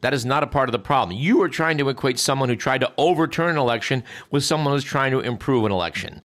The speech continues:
To which he added, "I'm just surprised you don't see the differences between the two arguments." Well, <laughs> you know, we at Radio Parallax, we are not surprised that he does not see the differences between those two arguments.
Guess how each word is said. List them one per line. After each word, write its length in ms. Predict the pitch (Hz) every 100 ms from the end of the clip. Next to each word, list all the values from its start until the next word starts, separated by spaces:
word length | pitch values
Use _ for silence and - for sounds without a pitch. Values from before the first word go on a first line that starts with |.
| _ _ _ _
To 60 | -
which 140 | 123
he 120 | - 117
added, 180 | 113
"I'm 140 | 107 123
just 180 | 151 -
surprised 440 | 143 143 127 110
you 60 | 120
don't 160 | 123
see 160 | - 123
the 80 | 101
differences 560 | 113 123 113 - 95
between 340 | 90 92 113 95
the 60 |
two 220 | 90 110
arguments." 760 | 85 92 78 78 - - - - -
Well, 420 | 117 117 110 117 - 190
<laughs> 220 | - -
you 80 | -
know, 160 | 107 101 - -
we 160 | 123
at 80 | 123
Radio 260 | 113 107 104
Parallax, 420 | 117 107 104 - - _
we 120 | 123
are 80 | 131
not 380 | 131 151 104 -
surprised 540 | - 98 101 90 85
that 100 | 85
he 100 | 87
does 200 | 82 87
not 200 | 90 87
see 120 | 80 87
the 60 |
differences 420 | 82 85 85 87
between 300 | 73 82 87
those 160 | 80 80
two 140 | -
arguments. 640 | 82 76 73 73 71 -